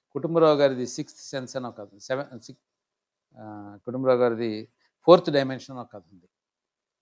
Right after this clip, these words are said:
ఫోర్త్ డైమెన్షన్. కుటుంబరావు గారు అన్నీ కూడా ఆర్థిక సంబంధమైన కథలైతే,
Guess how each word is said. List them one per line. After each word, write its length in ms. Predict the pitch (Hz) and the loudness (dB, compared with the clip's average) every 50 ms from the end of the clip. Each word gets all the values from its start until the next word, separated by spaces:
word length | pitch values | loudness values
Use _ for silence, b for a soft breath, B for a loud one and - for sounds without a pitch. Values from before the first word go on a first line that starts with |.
| _ _ _ _ _ _ _ _ _ | _ _ _ _ _ _ _ _ _
ఫోర్త్ 260 | - 156 156 - - 123 | 0 0 0 0 -4 -8
డైమెన్షన్. 500 | 113 110 107 107 104 101 - - _ _ _ _ _ _ _ _ _ _ _ _ _ _ _ _ - | -8 -8 -8 -10 -14 -18 -20 -20 _ _ _ _ _ _ _ _ _ _ _ _ _ _ _ _ -10
కుటుంబరావు 480 | 139 160 175 175 175 175 170 165 165 | -6 -4 0 4 6 6 6 8 6
గారు 140 | 165 160 156 | 6 4 4
అన్నీ 260 | 147 139 139 151 160 | 2 0 -2 -4 -4
కూడా 220 | 143 156 147 139 123 | -2 0 2 2 4
ఆర్థిక 320 | 123 139 143 151 175 151 | 4 2 2 0 -4 -4
సంబంధమైన 500 | 139 147 143 143 143 143 139 139 135 127 | -4 -8 -8 -8 -8 -8 -6 -6 -8 -8
కథలైతే, 720 | 123 - - 113 123 120 117 113 - 117 104 104 120 147 | -6 -6 -4 -2 -2 -2 -4 -4 -6 -10 -10 -10 -12 -16